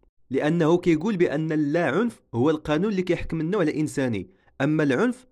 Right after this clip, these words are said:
هو القانون اللي كيحكم النوع الحيواني. إذا هنا كخلاصة لهاد المواقف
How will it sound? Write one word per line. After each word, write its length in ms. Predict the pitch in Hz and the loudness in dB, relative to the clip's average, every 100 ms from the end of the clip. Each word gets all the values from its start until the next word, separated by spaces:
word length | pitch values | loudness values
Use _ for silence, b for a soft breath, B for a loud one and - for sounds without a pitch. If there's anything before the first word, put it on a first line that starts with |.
| 123 | -2
هو 140 | 127 | 2
القانون 360 | 151 - 151 208 | 2 0 -2 0
اللي 120 | 185 | 0
كيحكم 420 | 180 160 - 170 | 0 -2 -2 -4
النوع 300 | 156 175 196 | -2 -2 0
الحيواني. 760 | 113 110 147 147 139 165 113 87 _ _ _ _ _ _ _ _ - | -2 -2 -2 -2 0 -2 -4 -8 _ _ _ _ _ _ _ _ 2
إذا 280 | 175 185 139 | 4 4 4
هنا 120 | 156 | 2
كخلاصة 560 | 160 - 151 190 196 | -2 -2 0 0 0
لهاد 160 | 147 131 | 0 0
المواقف 600 | 120 117 104 - 240 - | 0 2 2 0 -4 -6